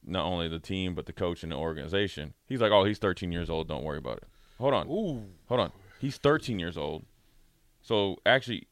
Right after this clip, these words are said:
Speaker 1: you should be worrying about it, 'cause that's obviously who your kid hangs out with. Because if that was punk number one, then your, I know your kid was that kid out there that was punk number two.
Speaker 2: Mm-hmm.
Speaker 1: So I think it goes around, and, and by no means nobody's perfect. And, and look, these kids are learning how to compete,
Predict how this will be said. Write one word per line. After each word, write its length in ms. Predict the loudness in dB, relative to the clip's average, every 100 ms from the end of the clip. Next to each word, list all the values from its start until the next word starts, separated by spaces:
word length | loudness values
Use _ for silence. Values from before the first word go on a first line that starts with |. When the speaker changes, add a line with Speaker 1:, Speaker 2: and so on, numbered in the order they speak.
| -6
Speaker 1:
you 160 | -4
should 200 | 2 2
be 100 | 2
worrying 240 | 2 0 0
about 200 | 0 0
it, 60 | 0
'cause 100 | 0
that's 200 | 0 4
obviously 320 | 4 4 0
who 140 | -2
your 180 | -2 -2
kid 220 | 0 -2
hangs 260 | 0 -2 -2
out 160 | -2
with. 220 | -2 -4 -8 _ _
Because 440 | -6 2 4 2 -2 -8
if 140 | 2
that 200 | 6 6
was 240 | 2 -2 -8 -10
punk 260 | -2 -2 -2
number 240 | -4 0 0
one, 320 | 0 -2 -6 _ _ _ _ _ -6
then 220 | 0 2
your, 160 | 4 4
I 120 | 6
know 160 | 6 6
your 160 | 4 0
kid 280 | 0 0
was 160 | 2 2
that 160 | 4 2
kid 180 | 4 4
out 100 | 4
there 120 | 4
that 80 | 2
was 100 | 0
punk 260 | -2 -4
number 220 | -4 -4 -4
two. 260 | -4 -6 -6
Speaker 2:
Mm-hmm. 340 | -12 -18 -20 -20 _ _ _
Speaker 1:
So 340 | 4 8 10 8
I 80 | 6
think 240 | 4 2
it 80 | 2
goes 260 | 4 4
around, 580 | 4 2 4 4 2 0
and, 240 | -2 -6 -6
and 140 | 2 8
by 100 | 8
no 180 | 8
means 240 | 4 2 2
nobody's 380 | 2 4 4 2
perfect. 400 | 0 0 -4 -6
And, 140 | -6
and 120 | -4 -2
look, 120 | 0
these 160 | -2
kids 220 | -2 0 0
are 80 |
learning 300 | 0 0 0
how 160 | 2 2
to 80 | 2
compete, 480 | -2 -4 -4 -6